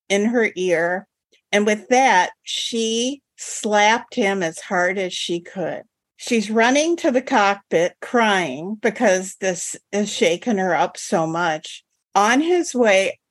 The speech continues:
out of the airplane, he announced to the captain, "I'm going to call my lawyer."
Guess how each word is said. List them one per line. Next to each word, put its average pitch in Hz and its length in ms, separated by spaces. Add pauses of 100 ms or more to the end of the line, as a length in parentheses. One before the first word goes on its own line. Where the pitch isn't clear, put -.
(200)
out 202 260
of 269 140
the 190 160
airplane, 156 640
he 247 180
announced 208 600
to 240 100
the 185 120
captain, 208 840
"I'm 180 340
going 202 440
to - 100
call 196 240
my 165 160
lawyer." 185 720